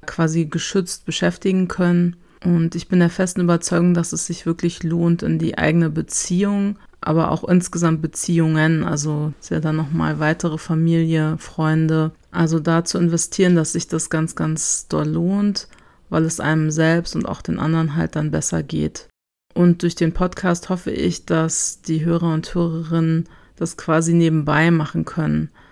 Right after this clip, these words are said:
Denn wir alle haben, äh, einen stressigen Alltag und so kann man eben hier und da vielleicht eine Idee aufschnappen und dann gleich umsetzen. Ich wünsche mir, dass die Zuhörenden wirklich konkrete Ideen mitnehmen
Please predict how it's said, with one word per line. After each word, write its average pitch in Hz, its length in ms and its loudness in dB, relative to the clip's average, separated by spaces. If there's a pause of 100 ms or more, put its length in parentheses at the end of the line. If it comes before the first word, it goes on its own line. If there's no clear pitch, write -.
Denn 185 200 4
wir - 120 2
alle 170 240 2
haben, 165 560 2
äh, - 420 -2
einen 170 200 0
stressigen 175 500 0
Alltag 175 720 0
und 170 680 2 (100)
so 175 180 0
kann 180 200 0
man 170 240 2
eben 165 600 2
hier 185 220 2
und 170 120 4
da 175 140 4
vielleicht 170 320 0
eine 175 100 0
Idee 170 380 0
aufschnappen 175 640 0
und 160 120 -2
dann 160 140 2
gleich 160 260 -2
umsetzen. 156 760 -2 (320)
Ich - 120 -12
wünsche 180 220 0
mir, 180 80 4
dass 170 100 2
die 170 120 -2
Zuhörenden 170 760 0
wirklich 170 320 -6
konkrete 165 540 -2
Ideen 156 420 0
mitnehmen 156 640 -2